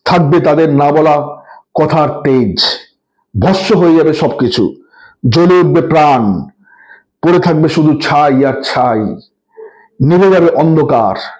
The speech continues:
সেদিন বাজবে কাসর ঘন্টা আরো কত কি।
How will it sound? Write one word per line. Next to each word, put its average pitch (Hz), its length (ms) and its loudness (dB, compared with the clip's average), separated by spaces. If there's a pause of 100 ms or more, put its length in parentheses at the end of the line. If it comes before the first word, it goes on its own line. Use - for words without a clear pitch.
(1200)
সেদিন 190 520 0
বাজবে 165 280 0
কাসর 151 440 -2
ঘন্টা 151 380 0
আরো 143 260 0
কত 131 400 -2
কি। 104 240 -2